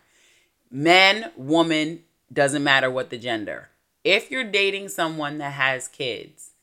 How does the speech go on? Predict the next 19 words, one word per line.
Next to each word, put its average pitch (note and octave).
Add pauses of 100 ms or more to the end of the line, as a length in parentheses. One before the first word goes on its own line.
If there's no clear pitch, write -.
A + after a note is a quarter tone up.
(240)
and D3+
in E3+
the A3+
beginning G3
you D#3
notice F3+
that B2+
they're F3
not E3+
really D#3
that C3
attentive C3+
with B2
their A#2+
kids, - (300)
get B2+
the -
fuck -
out. F2+